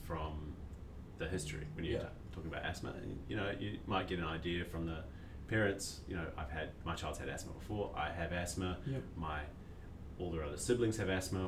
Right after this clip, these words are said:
Speaker 1: or that you get the, what's called the atopic triad.
Speaker 2: Yep.
Speaker 1: So children who have, say, eczema, asthma,
Speaker 2: Yep.
Speaker 1: uh, and then they also might have allergic rhinitis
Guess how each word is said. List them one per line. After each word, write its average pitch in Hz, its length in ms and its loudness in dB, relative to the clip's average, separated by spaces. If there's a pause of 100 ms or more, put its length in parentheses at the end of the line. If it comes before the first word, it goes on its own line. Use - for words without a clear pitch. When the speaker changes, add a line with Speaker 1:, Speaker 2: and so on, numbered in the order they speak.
Speaker 1:
or 78 240 -2 (100)
that 90 100 -4
you 90 120 -4
get 87 240 0
the, 80 300 -2
what's 90 200 -2
called 82 180 -2
the 80 100 -2
atopic 90 500 -2
triad. 101 580 2
Speaker 2:
Yep. 156 180 6
Speaker 1:
So 92 320 4 (280)
children 90 340 2
who 82 160 0 (640)
have, 85 140 -2
say, 85 240 0 (200)
eczema, 80 680 -2 (680)
asthma, 78 720 0
Speaker 2:
Yep. - 220 0 (380)
Speaker 1:
uh, - 260 2
and 85 120 0
then 85 140 2
they 80 200 0 (100)
also 82 240 -4
might 78 160 -2
have 80 180 -2
allergic 80 320 -2
rhinitis 82 600 -2